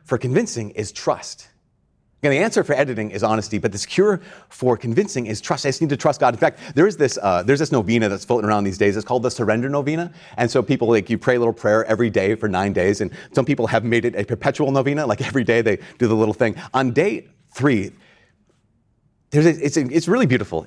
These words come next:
And it's in the words of Jesus. And it says this, it says, this is Jesus talking. It says, "In pain, you pray for me to act, but that I act in the way you want." Ooh, that burns. <laughs>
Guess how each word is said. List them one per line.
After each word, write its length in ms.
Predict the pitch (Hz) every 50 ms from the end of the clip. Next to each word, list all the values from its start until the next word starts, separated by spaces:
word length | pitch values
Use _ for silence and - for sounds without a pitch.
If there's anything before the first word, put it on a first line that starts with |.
| - -
And 180 | 123 127 135 -
it's 180 | 127 123 - - -
in 440 | - 131 123 123 120 - 165 175 156
the 80 | 147
words 180 | 135 143 127 123
of 60 | 104
Jesus. 400 | 107 117 107 82 87 87 80 -
And 80 | 113 117
it 80 | 104
says 220 | - 131 120 107 -
this, 180 | 107 101 -
it 60 | 113
says, 260 | - 117 110 101 - - - _ _ _ _ _ _ _ _ _ _ _ _ -
this 100 | 131 135
is 80 | 117
Jesus 300 | 101 135 107 101 87 -
talking. 300 | - 85 82 - 92 87
It 60 | 92
says, 160 | - 120 110 -
"In 200 | - 139 135 123
pain, 340 | - - 226 254 269 226 165
you 80 | 135
pray 280 | - - - 208 233 254
for 120 | - 233
me 140 | 185 156 139
to 220 | - - - - 113
act, 360 | 110 92 95 - - - - _ _ _ _ _ _ _ _ _ _ -
but 140 | 165 165
that 100 | - 180
I 160 | 185 214 254 247
act 280 | 175 151 147 - -
in 80 | 170 139
the 60 | 139
way 120 | 135 143
you 180 | 131 123 160 180
want." 260 | 123 101 85 76 - - _ _ _ _ _ _ _ _ _ _ _ _ _ _ _ _ _ _ _ _ _ - 117
Ooh, 240 | 123 123 104 85 78
that 120 | 92 98 98
burns. 400 | 90 82 80 82 82 - - - _ _ - - - _ -
<laughs> 440 | - - 135 - - - - _